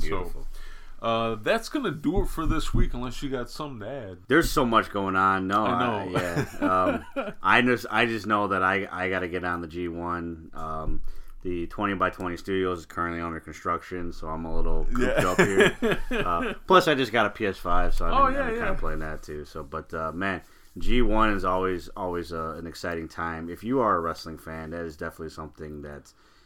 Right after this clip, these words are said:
Speaker 2: uh, if you, and if you've never enjoyed a G one climax, I, I would highly suggest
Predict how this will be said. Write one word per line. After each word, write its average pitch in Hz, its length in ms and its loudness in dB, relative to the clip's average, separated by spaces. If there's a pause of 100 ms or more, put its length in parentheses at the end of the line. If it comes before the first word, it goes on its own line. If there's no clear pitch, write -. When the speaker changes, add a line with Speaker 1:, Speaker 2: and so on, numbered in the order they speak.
(200)
Speaker 2:
uh, 76 240 -4
if 80 100 -8
you, 92 160 -6
and 92 100 -4
if 87 80 -6
you've 92 140 -8
never 90 540 4 (240)
enjoyed 82 640 -4
a 80 80 -6
G 78 280 -8
one 80 240 -8
climax, 78 720 -10 (400)
I, 80 300 -6
I 87 40 -4
would 85 140 -6
highly 78 380 -8
suggest 73 560 -10